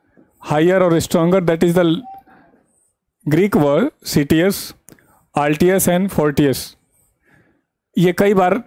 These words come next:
एसएससी ने या कई सारे exam ने, railway ने भी कई बार पूछा है ये कि what was the motto language या motto sentence या what is the meaning या किसने बनाया। तो हमने कहा था सारा का सारा काम कौन कर रहा है?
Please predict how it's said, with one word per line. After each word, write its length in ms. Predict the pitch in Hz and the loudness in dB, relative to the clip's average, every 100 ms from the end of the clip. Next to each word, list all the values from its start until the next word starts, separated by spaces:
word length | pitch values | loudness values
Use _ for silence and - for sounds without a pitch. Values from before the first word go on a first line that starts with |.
| - | -2
एसएससी 340 | 175 170 190 | 0 0 2
ने 200 | 175 180 | 2 2
या 180 | 220 196 | 2 0
कई 200 | 214 220 | 0 0
सारे 220 | 202 202 | 2 0
exam 260 | 185 180 175 | 2 0 2
ने, 120 | 175 | 2
railway 280 | 170 180 185 | 2 2 2
ने 120 | 185 | 2
भी 80 | 180 | 2
कई 140 | 180 | 2
बार 140 | 165 | 0
पूछा 280 | 160 165 170 | 0 0 0
है 100 | 160 | 0
ये 180 | 160 196 - - - _ _ - | 0 -2 -6 -20 -20 _ _ -2
कि 240 | 185 190 | 2 2
what 260 | 190 160 196 | 2 0 0
was 260 | 202 208 | 0 0
the 260 | 202 190 202 | 2 0 0
motto 460 | 175 147 165 208 196 | 0 0 0 2 2
language 600 | 156 151 160 170 190 - | 2 2 2 2 0 0
या 100 | 160 | 0
motto 280 | 156 170 | 0 0
sentence 580 | 175 165 160 175 208 - - - - | 0 0 0 0 0 -4 -14 -10 -2
या 80 | 160 | 0
what 140 | 170 | 0
is 120 | 196 | 0
the 120 | 185 | 0
meaning 520 | 175 170 196 160 131 175 - - - 170 | 0 2 2 2 0 -4 -14 -20 -6 -2
या 100 | 165 | 0
किसने 360 | 196 - 214 | -2 0 0
बनाया। 580 | 196 156 165 185 135 165 - - - | 0 0 0 0 0 -4 -6 -12 -6
तो 60 | - | -4
हमने 200 | 156 180 | -2 0
कहा 240 | 180 170 | 0 -2
था 400 | 185 190 226 339 _ _ _ _ - - _ - | -2 -2 -2 -6 _ _ _ _ -20 -20 _ -8
सारा 300 | - 170 185 | -2 0 2
का 100 | 190 | 0
सारा 200 | 185 180 | 0 0
काम 260 | 180 180 | 0 0
कौन 220 | 185 185 180 | 0 0 0
कर 140 | 190 | 0
रहा 100 | 180 | 0
है? 160 | 214 | -2